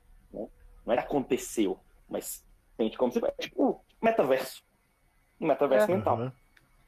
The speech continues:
Speaker 1: Você não precisa do óculos, né? Você vai entrar na meditação e você vai entrar no plano, no universo, onde coisas acontecem.
Speaker 2: É, cara, eu vou,
Speaker 1: E
Speaker 2: eu
Speaker 1: você
Speaker 2: vou
Speaker 1: tem
Speaker 2: falar pra
Speaker 1: controle sobre
Speaker 2: você.
Speaker 1: absolutamente tudo. Você é o deus daquilo.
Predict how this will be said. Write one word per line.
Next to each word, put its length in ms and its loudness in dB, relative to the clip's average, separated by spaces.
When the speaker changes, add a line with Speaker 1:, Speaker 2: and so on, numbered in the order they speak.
Speaker 1:
Você 60 -4
não 80 0
precisa 140 0
do 120 4
óculos, 360 4
né? 80 2
Você 220 -12
vai 100 4
entrar 120 0
na 80 2
meditação 760 0
e 40 -10
você 120 2
vai 160 6
entrar 240 4
no 140 -2
plano, 360 4
no 120 0
universo, 800 0
onde 280 -2
coisas 640 4
acontecem. 600 2
Speaker 2:
É, 40 -20
cara, 360 2
eu 160 -2
vou, 640 -2
Speaker 1:
E 60 -4
Speaker 2:
eu 60 -6
Speaker 1:
você 160 0
Speaker 2:
vou 60 -4
Speaker 1:
tem 100 2
Speaker 2:
falar 120 2
pra 60 2
Speaker 1:
controle 220 4
sobre 240 0
Speaker 2:
você. 40 4
Speaker 1:
absolutamente 680 -2
tudo. 180 -8
Você 160 -2
é 40 6
o 40 2
deus 260 2
daquilo. 300 -2